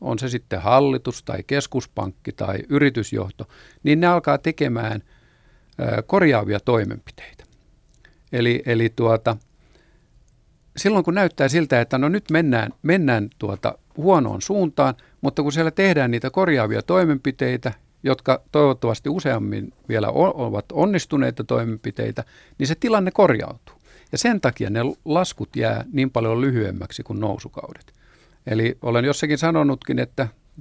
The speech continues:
taisi olla jopa siinä kirjassa, että, että näillä epäsymmetrisellä päätöksenteolla niin pilataan monta hyvää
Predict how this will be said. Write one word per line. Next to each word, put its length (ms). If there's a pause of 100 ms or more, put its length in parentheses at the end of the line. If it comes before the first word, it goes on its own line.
taisi 220
olla 160
jopa 160
siinä 180
kirjassa, 540
että, 280 (420)
että 240
näillä 340 (680)
epäsymmetrisellä 840
päätöksenteolla 1120
niin 200
pilataan 480
monta 280
hyvää 420